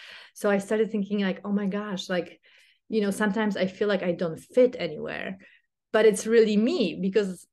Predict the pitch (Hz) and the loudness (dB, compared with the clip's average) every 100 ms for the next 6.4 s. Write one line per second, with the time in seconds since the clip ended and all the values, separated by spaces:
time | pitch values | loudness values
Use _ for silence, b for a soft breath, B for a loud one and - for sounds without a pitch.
0 | - - 196 214 226 208 214 185 233 294 | -6 -2 2 2 2 0 0 2 0 0
1 | - 208 196 175 165 160 160 151 - _ | 0 0 2 2 2 0 -2 -4 -12 _
2 | - 185 156 175 170 - 180 175 170 170 | -6 -4 0 -2 -2 -2 -4 0 -2 0
3 | 160 151 - 175 151 - - b b b | -4 -6 -6 -2 -2 -4 -10 b b b
4 | - 226 202 208 196 202 202 196 190 214 | -4 2 4 4 4 2 2 2 2 0
5 | 311 277 196 165 165 - 165 160 - - | -4 -2 0 0 0 -4 -8 -6 -10 -4
6 | 190 180 175 | 0 2 0